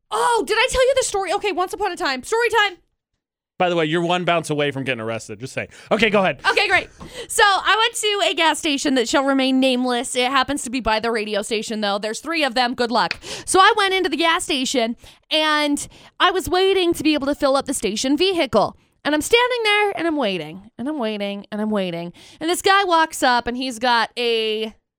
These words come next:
Speaker 1: like, an apron on, and he's not wearing a shirt. But he's wearing pants and he's wearing shoes, right?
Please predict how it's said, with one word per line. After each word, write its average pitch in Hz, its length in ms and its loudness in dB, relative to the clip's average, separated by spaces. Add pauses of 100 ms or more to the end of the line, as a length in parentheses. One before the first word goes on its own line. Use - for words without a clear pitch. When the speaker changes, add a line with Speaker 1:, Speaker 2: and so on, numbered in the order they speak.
(240)
Speaker 1:
like, 262 240 -6
an 208 120 -10 (100)
apron 370 420 -2
on, 339 600 0 (800)
and 294 100 2
he's 294 140 0
not 370 240 4
wearing 381 260 2
a 269 80 0
shirt. 233 720 -2 (1120)
But 277 80 2
he's 254 100 2
wearing 381 240 2
pants 254 460 0
and 269 60 -2
he's 233 120 -2
wearing 247 260 0
shoes, 196 580 -6
right? 254 360 2